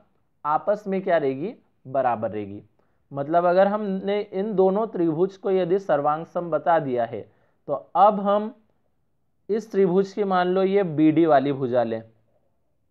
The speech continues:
तो ये बीडी वाली भुजा इस त्रिभुज की कौन सी भुजा के बराबर हो सकती है?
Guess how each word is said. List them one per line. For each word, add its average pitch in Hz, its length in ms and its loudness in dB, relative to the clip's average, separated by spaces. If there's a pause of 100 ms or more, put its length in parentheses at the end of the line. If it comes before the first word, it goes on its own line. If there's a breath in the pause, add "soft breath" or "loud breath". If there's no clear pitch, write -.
(920)
तो 190 100 0
ये 165 300 0
बीडी 214 340 0
वाली 214 260 4
भुजा 202 340 2 (140)
इस 208 220 -2
त्रिभुज 196 400 0
की 220 140 -8
कौन 156 260 -2
सी 220 120 -6
भुजा 190 280 2
के 202 100 -2
बराबर 196 360 4
हो 202 140 -2
सकती 196 420 -6
है? 220 140 -4